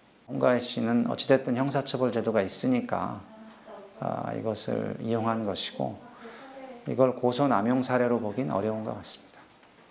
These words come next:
어, 다른 것들은 고소 남용 사례인 이유가 있는데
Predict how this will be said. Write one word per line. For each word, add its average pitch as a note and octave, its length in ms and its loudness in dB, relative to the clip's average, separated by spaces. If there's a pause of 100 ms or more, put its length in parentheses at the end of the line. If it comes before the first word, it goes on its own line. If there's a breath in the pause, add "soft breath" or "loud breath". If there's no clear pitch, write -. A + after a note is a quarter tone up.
(200)
어, C#3 560 4 (100)
다른 E3 320 8
것들은 D#3 840 6
고소 C3 340 4
남용 B2 340 4
사례인 B2+ 460 2
이유가 A#2 320 2
있는데 G#2 600 0